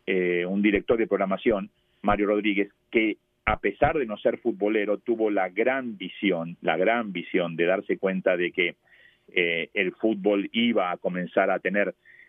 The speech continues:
una, una gran repercusión en Estados Unidos. Ya se había creado la M L S en el año noventa y seis,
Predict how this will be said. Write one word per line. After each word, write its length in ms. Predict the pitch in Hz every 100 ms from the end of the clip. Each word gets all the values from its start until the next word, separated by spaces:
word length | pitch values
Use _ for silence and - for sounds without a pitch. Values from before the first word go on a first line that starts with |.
| _
una, 600 | - 123 92 87 82 80
una 260 | 80 98 90
gran 260 | 98 113
repercusión 440 | 104 95 85 92 104
en 80 | 101
Estados 320 | 101 101 -
Unidos. 300 | 104 104 101 -
Ya 100 | 104
se 100 | -
había 200 | 92 98
creado 320 | - 98 98
la 120 | 92
M 120 | 90 95
L 180 | 123
S 120 | 113 87
en 80 |
el 60 | 87
año 160 | 95 95
noventa 280 | 90 87
y 40 | -
seis, 320 | 147 127 104